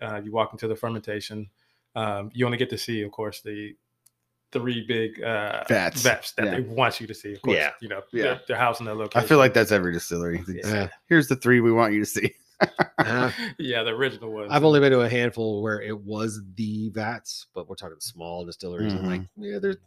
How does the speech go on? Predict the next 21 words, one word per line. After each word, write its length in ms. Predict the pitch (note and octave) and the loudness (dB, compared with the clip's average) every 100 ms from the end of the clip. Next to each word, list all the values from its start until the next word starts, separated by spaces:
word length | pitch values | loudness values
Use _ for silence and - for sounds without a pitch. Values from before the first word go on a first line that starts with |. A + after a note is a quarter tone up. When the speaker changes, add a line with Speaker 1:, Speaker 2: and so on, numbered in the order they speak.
| _ - | _ -16
Speaker 3:
you 160 | G#3 - | -14 -8
Speaker 2:
Yeah. 260 | D3+ E2+ | -6 -6
Speaker 3:
know. 100 | E2+ - _ _ _ _ _ _ _ _ _ | -6 -12 _ _ _ _ _ _ _ _ _
Speaker 2:
Probably 240 | - G3 E3 | 0 2 6
the 60 | |
ones 140 | D3 C3+ | 6 8
that 120 | C#3 | 6
don't 160 | C#3+ C3+ | 6 4
do 120 | C#3+ | 2
thirty 360 | - B2 A#2 B2 | 2 2 2 2
tours 400 | C#3 B2+ C#3 C#3+ | 2 4 4 4
every 340 | C3+ C#3+ C#3+ | 4 4 6
hour. 240 | F3 E3 | 8 8
Speaker 3:
Hell 260 | - F#3 G3 | 6 2 2
no. 240 | G3+ G#3 | 4 4
Speaker 1:
Right, 320 | D#3 A2+ - - | 4 2 -2 6
Speaker 3:
They 120 | G3+ | 6
did 200 | G3+ G#3+ | 6 4
Speaker 1:
exactly. 140 | F3 | 4
Speaker 3:
like 100 | D#3 | 0
one 280 | D#3+ F3 E3+ | 0 0 -2